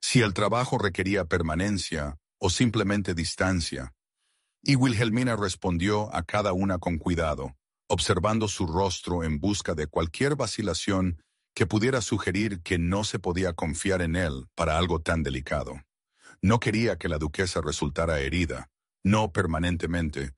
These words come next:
solo que la sacaran de Asheville Hall el tiempo suficiente para que las circunstancias cambiaran a favor de Wilhelmina. Si Margaret simplemente desaparecía por un tiempo,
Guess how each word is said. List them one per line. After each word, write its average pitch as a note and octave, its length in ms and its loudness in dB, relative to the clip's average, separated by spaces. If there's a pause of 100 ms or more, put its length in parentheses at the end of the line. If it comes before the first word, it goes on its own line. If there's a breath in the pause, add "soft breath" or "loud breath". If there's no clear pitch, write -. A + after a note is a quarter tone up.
(220 soft breath)
solo A#2 340 2
que - 100 -2
la F#2+ 120 0
sacaran G2 520 0
de D#2+ 140 0
Asheville G2+ 640 0
Hall D2 340 -4 (240)
el E2+ 180 2
tiempo A#2+ 340 2
suficiente F2 800 -2 (340)
para F2+ 200 2
que F#2+ 120 0
las E2+ 160 2
circunstancias F#2 880 -2
cambiaran F2 480 0
a D2 80 -2
favor E2 320 0
de D2+ 60 0
Wilhelmina. C#2+ 680 -2 (500 soft breath)
Si - 200 4
Margaret F#2 440 4
simplemente D#2+ 760 0
desaparecía - 680 -4
por D#2 160 -4
un D2 100 -2
tiempo, D2+ 420 -2